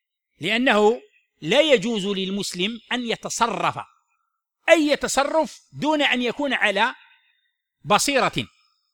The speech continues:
وعلى علم وعلى دراية بما يفعل، لأن الله سبحانه وتعالى كلفنا بذلك. يقول الإمام الشافعي رحمه الله: "لا يجوز للمكلف أن يقبل على أمر حتى يعلم حكم الله فيه".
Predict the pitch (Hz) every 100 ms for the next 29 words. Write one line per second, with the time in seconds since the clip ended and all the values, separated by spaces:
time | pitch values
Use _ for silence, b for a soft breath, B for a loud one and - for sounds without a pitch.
0 | _ _ _ _ - 190 233 208 196 226
1 | 131 - 160 220 247 269 214 233 285 285
2 | 247 302 262 208 160 123 123 _ _ _
3 | _ _ - 190 262 247 269 220 220 220
4 | 160 240 214 202 233 277 - 359 202 202
5 | 139 123 107 _ - _ _ _ _ _
6 | _ _ _ _ _ - 175 269 233 208
7 | 226 190 - 190 170 170 151 170 156 240
8 | 196 185 277 254 214 175 262 214 139 147
9 | 147 _ _ - 151 285 294 285 - 254
10 | 214 151 147 - 240 220 247 311 220 220
11 | 196 170 208 196 269 277 320 320 _ _
12 | - - - - - 202 180 214 226 202
13 | 175 160 - 202 185 226 143 135